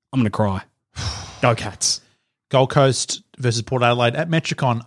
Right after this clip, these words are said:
Speaker 2: It's gonna be Gold Coast, mate.
Speaker 1: Oh, I was gonna say Port.
Speaker 2: They're gonna spring a surprise.
Speaker 1: Yeah.
Speaker 2: Yep.
Speaker 1: There's a lot of pressure on Port this year.
Speaker 2: Absolutely.
Speaker 1: 'Cause I think
Speaker 2: Self-inflicted.
Speaker 1: I, I think Hink-, Hinkley's actually got a trigger in his claws. They have to make finals
Speaker 2: Have to
Speaker 1: if he
Speaker 2: make
Speaker 1: doesn't.
Speaker 2: finals, yeah.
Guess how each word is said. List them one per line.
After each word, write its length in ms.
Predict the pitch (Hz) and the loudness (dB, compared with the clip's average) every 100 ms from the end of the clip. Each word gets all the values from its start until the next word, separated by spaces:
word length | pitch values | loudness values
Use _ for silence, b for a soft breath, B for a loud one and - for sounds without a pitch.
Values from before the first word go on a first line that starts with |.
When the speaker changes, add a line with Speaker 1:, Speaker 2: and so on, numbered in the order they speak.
| _ _ _ | _ _ _
Speaker 2:
It's 140 | 120 - | -10 -2
gonna 160 | 139 | 0
be 80 | 117 | 0
Gold 200 | 107 107 | 0 -2
Coast, 240 | - 120 - | -2 -6 -6
mate. 180 | 117 151 _ - _ _ - | -8 -8 _ -20 _ _ -4
Speaker 1:
Oh, 540 | 123 127 127 127 123 | 0 4 4 4 6
I 100 | 123 | 6
was 140 | 131 | 4
gonna 160 | 127 127 | 2 2
say 140 | 117 | 0
Port. 300 | 110 117 104 - | -2 -2 -4 -6
Speaker 2:
They're 80 | 127 | -8
gonna 120 | 120 | -8
spring 240 | - 123 | -6 -6
a 40 | 110 | -6
surprise. 580 | 110 113 107 104 - - _ - | -8 -6 -6 -6 -10 -18 _ -8
Speaker 1:
Yeah. 560 | 185 190 196 190 190 160 | 0 4 6 6 4 0
Speaker 2:
Yep. 200 | 127 - _ _ _ _ 127 | -8 -10 _ _ _ _ -8
Speaker 1:
There's 120 | 131 | 0
a 60 | |
lot 140 | 151 208 | 4 4
of 80 | 233 | 4
pressure 300 | 156 143 156 | 0 0 0
on 140 | 139 | 0
Port 240 | 110 110 | -2 -4
this 180 | 107 - | -6 -8
year. 160 | 104 107 | -10 -8
Speaker 2:
Absolutely. 440 | 127 - 120 - | -8 -8 -10 -12
Speaker 1:
'Cause 180 | 120 123 | -8 0
I 60 | 147 | 2
think 80 | 170 | 6
Speaker 2:
Self-inflicted. 760 | 214 160 156 175 214 143 - 147 | 4 4 0 -2 -4 -6 -10 0
Speaker 1:
I, 80 | |
I 20 | 160 | 0
think 240 | 202 - | 0 -2
Hink-, 280 | 139 160 147 | -2 0 0
Hinkley's 340 | 160 165 147 | -2 0 2
actually 240 | 143 - 131 | 2 2 4
got 120 | 123 | 4
a 60 | |
trigger 420 | 110 - 127 123 104 | 2 -2 0 2 0
in 120 | 107 | -2
his 100 | 104 | -2
claws. 320 | - 107 98 | 0 0 0
They 80 | 113 | 0
have 160 | 120 113 | 0 0
to 60 | |
make 160 | 113 101 | -2 -2
finals 240 | 113 107 | -2 0
Speaker 2:
Have 120 | 104 104 | 0 0
to 40 | |
Speaker 1:
if 40 | 107 | 0
he 160 | 107 | 0
Speaker 2:
make 100 | 107 | -2
Speaker 1:
doesn't. 120 | - | -8
Speaker 2:
finals, 0 | |
yeah. 140 | 113 | -12